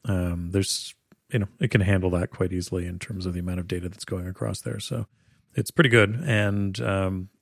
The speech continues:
my experience so far with the E G P U has been excellent. Uh, I'm doing some four K editing these days, as well as rendering, as well as the audio work that, uh, that we do for this podcast in terms of doing audio processing,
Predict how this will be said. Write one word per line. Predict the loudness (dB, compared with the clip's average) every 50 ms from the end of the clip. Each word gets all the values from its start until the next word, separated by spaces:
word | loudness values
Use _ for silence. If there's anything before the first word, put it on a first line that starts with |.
| _ _ _ _ 4
my | 8 8 8
experience | 8 6 4 4 4 4 4
so | 2 0 2
far | 4 2 2
with | 2 0 -2
the | -4 -4
E | -2 -2 -2
G | -2 -2 -4
P | -2 -2 -2
U | -2
has | -2 -4
been | -4 -6 -6 -6 -4 -4
excellent. | -4 -4 -4 -6 -10 -8 -10 -10 -12 -12 -6
Uh, | -4
I'm | -4 -2 -2 -2 -2 -2 -2 -2 -2 -4 -2
doing | 0 0 0 0 0
some | -2 -4 -6 -6
four | -4 0 0 0 0
K | 2 2 2 2 2 2 0 -2 -4 _ _ _ _ _ _ _ _ 2
editing | 4 4 6 6 6 4 4
these | 4 4 4 4 4
days, | 4 6 6 6 6 4 4 2 0
as | -2 0 0 0 0 -2
well | 0 0 0 2 2
as | 0 -2 -2 -4
rendering, | -2 0 0 2 4 4 4 4 2 2 0 -4 -6 _ _ _ _ _ _ _ _ -6 -2
as | -2 -2 0 0
well | 2 4 4 6 6
as | 6 4 4 0
the | -2 -4 -2 -2 0 0 -2 0
audio | 0 2 2 4 4 2 2
work | 2 0 -2 -2 -4 -6
that, | -4 -4 -4 -4 -4 _ -6 -4
uh, | -2 -2 0 -2 -2 -2 -4 -6 -8 _ -6
that | -6 -2
we | -2 -2
do | -2 -2 -2
for | -2 -2 -4
this | -4 -2 -2 -4 -4 -6 -6 -8 -6 -6
podcast | -6 -6 -4 -4 -4 -4 -4 -4 -6 -8
in | -8
terms | -4 -4 -4 -4 -2 -4
of | -6 -4
doing | -2 -2 -2 -2 -2 -2 -4 -4 -4 -4 -4
audio | -4 -4 -4 -4 -4
processing, | -4 -4 -4 -2 -4 -4 -4 -4 -4 -4 -4 -4 -6